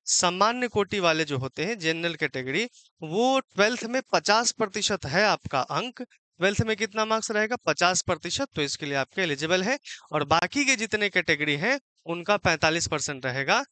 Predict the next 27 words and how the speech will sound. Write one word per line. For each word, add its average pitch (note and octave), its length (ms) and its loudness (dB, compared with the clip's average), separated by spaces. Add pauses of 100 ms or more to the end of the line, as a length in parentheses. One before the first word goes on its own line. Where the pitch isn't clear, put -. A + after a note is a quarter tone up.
(100)
यानी F#3 180 0
जनरल G#3 420 2
को F#3+ 140 -2
छोड़कर D#3+ 440 -2
जो D3+ 180 -2
भी C#3 120 -4
कैटेगरी C3 420 -6
है, F#3+ 100 0
पैंतालीस C3+ 420 -2
परसेंट B2 360 -8
रहेगा, C3+ 320 0 (380)
तो D#3+ 40 0
आप D3+ 180 2
इसके C#3+ 240 -4
लिए F#3 100 0
एलिजिबल C#3+ 400 0
हो A#2 100 -10
जाएंगे। A#2 320 -14 (500)
तो C#4 200 4
सबसे G#3+ 340 2
पहले B3+ 260 2
बात G3+ 280 4
कर G#3+ 80 0
लेते G#3+ 220 -2
हैं G#3+ 80 0
सिलेबस F3+ 480 0
में B2 220 -8